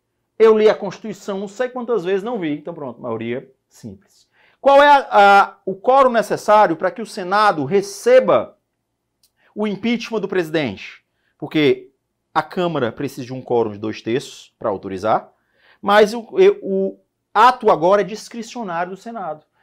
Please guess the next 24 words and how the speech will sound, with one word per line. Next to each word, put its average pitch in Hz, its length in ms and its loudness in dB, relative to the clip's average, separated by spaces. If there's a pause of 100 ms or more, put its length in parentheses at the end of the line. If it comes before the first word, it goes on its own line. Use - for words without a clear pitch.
(180)
Mas 330 120 -14
eu 381 80 -6
nunca 392 200 -8
li 190 180 -6
isso 190 180 -12
aí, 147 260 -6
eu 240 60 -16
não 202 80 -6
vi 156 120 -6
na 175 100 -8
Constituição, 175 640 -14
então 127 140 -14
já 123 120 -12
sei 127 120 -16
que - 80 -18
é 127 40 -14
maioria 120 340 -12
simples. - 560 -20 (240)
Maioria 185 420 4
simples 220 680 -2 (320)
é 165 140 0
a 147 100 2
metade 156 800 0
mais, 139 760 -2